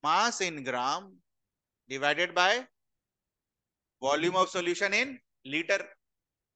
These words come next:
Mass in gram कितना है आपका?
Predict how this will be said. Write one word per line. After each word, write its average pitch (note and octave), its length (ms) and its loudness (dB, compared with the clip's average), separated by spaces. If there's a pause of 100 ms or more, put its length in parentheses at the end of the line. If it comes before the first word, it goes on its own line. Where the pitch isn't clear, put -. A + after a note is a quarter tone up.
(2250)
Mass D#3 260 -2
in F#3 120 -6
gram F3+ 280 0
कितना F#3+ 260 -2
है G#3 120 2
आपका? G3+ 320 -2